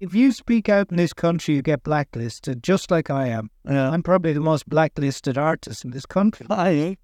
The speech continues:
Speaker 1: Because I tell the truth,
Speaker 2: So, so,
Speaker 1: say what's going on.
Speaker 2: so do people, we have John Adams here in Attitude, the, the, the most blacklisted <laughs> artist here in L A.
Speaker 1: I think so. Like, I've been told I'm blacklisted by some of the administrators, you know.
Speaker 2: Yeah.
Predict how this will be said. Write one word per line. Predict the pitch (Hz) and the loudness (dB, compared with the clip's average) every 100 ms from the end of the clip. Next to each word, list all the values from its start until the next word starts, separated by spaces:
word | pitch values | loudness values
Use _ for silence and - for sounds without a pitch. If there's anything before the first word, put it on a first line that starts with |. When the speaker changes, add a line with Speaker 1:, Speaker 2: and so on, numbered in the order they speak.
| 143 | -6
Speaker 1:
Because | 196 160 151 | 0 2 2
I | 196 | 0
tell | - 196 | 4 2
the | 180 175 | 2 0
truth, | 220 262 220 | 2 2 2
Speaker 2:
So, | 156 143 | 0 0
so, | - | 0
Speaker 1:
say | 220 | 0
what's | 214 180 - | 2 0 -2
going | 180 175 165 | -2 -2 -2
on. | 190 226 | -2 0
Speaker 2:
so | 143 | -2
do | 160 | -2
people, | 165 175 170 160 151 | 0 0 0 0 2
we | 156 | 2
have | 165 156 - | 2 -2 0
John | 170 160 | 2 4
Adams | 160 156 147 | 4 4 -2
here | - 151 151 | 0 2 2
in | 151 | 2
Attitude, | 143 147 131 147 147 | 2 0 -2 0 0
the, | 135 131 | 0 0
the, | 139 | -2
the | 123 151 | -2 -2
most | 143 151 143 - | 2 0 0 0
blacklisted | 143 131 - 147 - - 185 | 0 0 -6 -12 -10 -6 -4
<laughs> | - | 2
artist | 202 180 160 - | 2 2 -2 -4
here | 147 156 | -2 -2
in | 143 | -2
L | 139 143 135 | 0 0 0
A. | 131 | 0
Speaker 1:
I | |
think | 123 175 | 0 -2
so. | - 147 131 | -2 -2 0
Like, | 139 147 147 | -2 -2 0
I've | 147 147 | 0 0
been | 151 123 | 0 -2
told | - 135 165 | 0 0 2
I'm | 147 110 | 2 0
blacklisted | 123 120 - 123 - - 104 | -2 -2 0 -2 -2 -8 -2
by | 127 | 0
some | 113 147 139 | 0 -2 -2
of | 127 | 0
the | 131 | 0
administrators, | 123 131 135 127 - 127 123 117 - | 2 0 0 -2 -2 -2 0 -4 -2
you | 139 | 0
know. | 151 156 | 0 0
Speaker 2:
Yeah. | 135 131 127 | 0 0 0